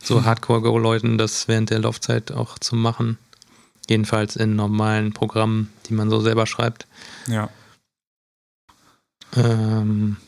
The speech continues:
Speaker 2: Ja, das Problem ist ja, dass du unter Umständen nicht checkst, wie viele, ähm, ähm, Kerne es tatsächlich auf dem System gibt. Wenn ich da eine sehr hohe Zahl eintrage, dann kann ich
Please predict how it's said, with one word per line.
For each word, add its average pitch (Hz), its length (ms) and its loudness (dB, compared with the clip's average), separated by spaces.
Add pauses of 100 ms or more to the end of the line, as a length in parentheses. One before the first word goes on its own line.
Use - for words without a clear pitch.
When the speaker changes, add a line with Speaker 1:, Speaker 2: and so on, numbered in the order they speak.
(200)
Speaker 2:
Ja, 117 120 4
das 110 180 0
Problem 117 360 2
ist - 160 -4
ja, 113 80 4
dass 113 200 -2
du 113 380 -2
unter 117 200 -4
Umständen 117 500 -2
nicht 120 180 -4
checkst, - 460 -6 (340)
wie 123 140 -2
viele, 113 600 0
ähm, 107 160 -4 (480)
ähm, 107 280 -6
Kerne 117 320 0
es - 100 -6
tatsächlich 113 420 -2
auf 110 100 -4
dem 110 140 0
System 120 440 0
gibt. 123 220 -6
Wenn 117 100 0
ich 110 80 -8
da 120 100 0
eine 110 100 2
sehr 110 240 0
hohe 117 140 0
Zahl 120 260 -2
eintrage, 117 560 -2
dann 107 300 -6
kann 110 180 -4
ich - 160 -8